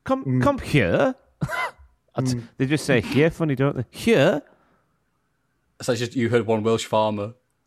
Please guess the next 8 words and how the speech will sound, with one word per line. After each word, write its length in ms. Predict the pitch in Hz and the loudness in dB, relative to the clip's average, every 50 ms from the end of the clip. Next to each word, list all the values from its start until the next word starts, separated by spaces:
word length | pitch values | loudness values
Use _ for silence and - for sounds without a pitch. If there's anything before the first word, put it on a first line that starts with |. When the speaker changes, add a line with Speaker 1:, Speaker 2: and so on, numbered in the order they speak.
| _ _ _ - | _ _ _ -2
Speaker 1:
<laughs> 420 | 120 - 180 175 170 - - _ | 0 2 2 0 0 -4 -10 _
Speaker 3:
talk 160 | - 127 123 123 | 0 0 2 2
to 20 | 117 | 0
his 100 | 110 101 | -2 -2
dog. 320 | 101 117 110 110 110 - _ _ _ _ _ - - - - - - - _ _ | -2 0 0 0 -2 -6 _ _ _ _ _ -20 -20 -20 -20 -20 -20 -20 _ _
Speaker 1:
Come 180 | _ - - 359 | _ -4 -2 2
Speaker 3:
Uh, 60 | - | 4
Speaker 1:
here. 580 | 135 135 131 123 117 160 220 185 104 85 85 | 4 4 4 4 4 4 4 4 2 2 -2